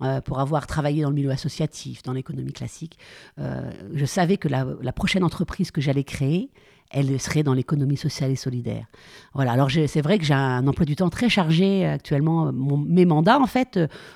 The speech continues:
euh, la commune, la communauté de communes. J'ai une vice-présidence aussi à l'epab d'Abbé de Douarnenez, euh, sur les questions des algues vertes et des pollutions diffuses. Tout ça, ça me prend presque un mi-temps. C'est-à-dire que si on veut bien travailler, même si, euh,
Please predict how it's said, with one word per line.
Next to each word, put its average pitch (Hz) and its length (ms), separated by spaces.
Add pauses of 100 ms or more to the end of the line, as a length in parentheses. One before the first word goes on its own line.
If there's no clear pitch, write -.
(120)
euh, 143 160
la 180 100
commune, 254 580 (220)
la 156 100
communauté 151 320
de - 60
communes. 208 480 (240)
J'ai - 120
une 143 80
vice-présidence 139 800
aussi 160 460
à 139 80
l'epab 151 420
d'Abbé 139 300
de 135 60
Douarnenez, 151 540
euh, 127 60
sur 135 160
les 127 80
questions 147 280
des 135 180
algues 139 160
vertes 160 240
et 170 60
des 139 100
pollutions 156 460
diffuses. 196 520 (440)
Tout - 80
ça, 262 100
ça - 140
me 170 60
prend - 180
presque - 280
un 165 60
mi-temps. 160 340 (300)
C'est-à-dire 160 340
que 165 120
si - 160
on 165 60
veut 156 120
bien 180 220
travailler, 175 560
même 180 140
si, 226 360
euh, 165 60